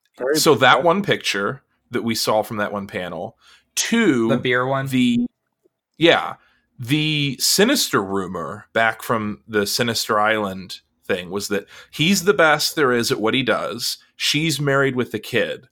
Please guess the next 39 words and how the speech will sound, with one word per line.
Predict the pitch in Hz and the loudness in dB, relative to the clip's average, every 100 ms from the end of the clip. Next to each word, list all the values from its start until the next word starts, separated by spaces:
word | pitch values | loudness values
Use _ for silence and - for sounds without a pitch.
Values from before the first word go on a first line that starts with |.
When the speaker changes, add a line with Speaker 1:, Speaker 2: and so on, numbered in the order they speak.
| _ _ - | _ _ -2
Speaker 2:
The | 113 | 2
husband | 147 156 156 151 | 2 2 0 -2
knows | 131 123 120 | 0 0 0
exactly | 104 104 117 - 135 | -2 2 2 0 -2
what's | 131 - | -2 -2
going | 135 113 104 | -4 -2 0
on, | 101 98 98 | 0 0 -4
but | 85 | -4
who | 127 139 | -2 0
is | 135 | 0
he | 120 | -2
to | 110 | -2
point | 101 107 101 | -2 -2 -4
the | - | -6
finger? | - 98 82 53 - | -6 -6 -6 -14 -10
He's | 131 123 | -6 -2
up | - 131 - | 0 0 -2
to | 127 | -2
much | 110 - - | -2 -2 -6
the | 123 | -6
same | - 107 101 | -2 -2 -2
and | 104 110 | -4 -2
more. | 127 107 - - _ _ - | 0 0 -2 -12 _ _ -2
Maybe | 113 147 151 | 0 2 0
this | 135 131 | -2 -2
is | 123 101 | -4 -4
just | 113 110 - | -2 -2 -4
the | 104 | -6
new | 107 104 | -4 -4
normal | 101 104 104 95 | 0 0 0 -4
on | 101 101 | -2 -4
the | 98 | -6
mutant | 98 101 98 90 | -8 -8 -8 -12
island. | 92 82 71 - - _ _ _ | -12 -12 -14 -18 -20 _ _ _
But | 165 139 | 0 2
here's | 226 302 311 | 4 4 4
the | 226 | 2
real | 190 180 160 | 0 2 0
kicker. | - 151 - 90 | -2 -4 -4 -10